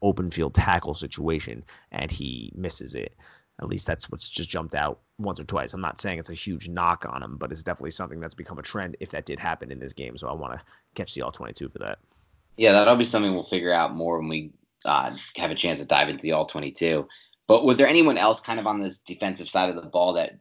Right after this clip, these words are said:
Speaker 2: that caught your attention on just the broadcast angle?
Speaker 1: I mean, Leonard Williams still, I saw him get in there a couple times. Marcus Golden had the half sack. He, he always just kinda jumping out. Dalvin Tomlinson had a couple tackles for losses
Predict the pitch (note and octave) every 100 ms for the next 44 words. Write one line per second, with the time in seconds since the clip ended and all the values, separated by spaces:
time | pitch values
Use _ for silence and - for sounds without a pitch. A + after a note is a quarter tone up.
0 | - - - F#2+ F2 F2 E2 E2+ E2 E2+
1 | E2+ D#2+ C#2+ D#2 D#2+ - - D#2+ D#2 -
2 | E2+ D2+ E2+ E2 F2 - _ _ _ _
3 | - - - _ _ _ C#3+ C#3 C#3 C#3+
4 | B2+ C#3 C#3+ C3 - C#3 C3+ B2+ G#2+ A2
5 | A#2 A2+ A2+ A2 G#2+ A2 G#2+ A2 - A#2
6 | G#2+ - A2 G#2 G2 A2 G#2+ F#2 G#2+ A2+
7 | G#2 A2 A2 G#2 G2 - G2+ G2 - G2+
8 | G2 G2 - G2 F2 F#2 F#2 - G#2+ G#2
9 | F#2+ F2+ - - - - A#2 G#2 G2+ F#2
10 | G2 G2 G#2+ G#2 G#2 - G2 G2+ G2+ G2
11 | G2+ F#2+ - A2 F#2+ F#2+ - G2 G2+ G#2
12 | - G#2 G2+